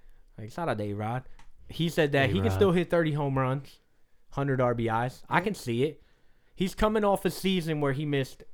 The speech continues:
Speaker 1: I think it was sixty or eighty games. He missed half the season last year for getting popped with steroids. So he's coming off fresh season. He's wet,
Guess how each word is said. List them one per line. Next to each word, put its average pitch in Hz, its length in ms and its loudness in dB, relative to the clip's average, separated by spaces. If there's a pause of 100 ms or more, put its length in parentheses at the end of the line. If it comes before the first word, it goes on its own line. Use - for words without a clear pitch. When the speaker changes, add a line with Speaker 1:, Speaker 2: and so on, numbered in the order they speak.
(220)
Speaker 1:
I - 20 -12
think 190 160 -6
it 160 40 -2
was 123 120 -2
sixty 180 480 -2
or 135 140 2
eighty 160 300 0
games. 143 580 0 (480)
He 139 80 -4
missed 139 220 -2
half 147 260 0
the 143 80 -2
season 131 500 -4
last 101 300 -6
year 101 240 -6 (260)
for 117 200 -2 (100)
getting 135 180 2
popped 123 240 0
with 113 140 -6
steroids. 98 500 -2 (380)
So 120 140 -2
he's 113 100 0
coming 165 280 2
off 131 260 0
fresh 190 200 2
season. 156 460 -2
He's 170 220 -4
wet, 113 260 0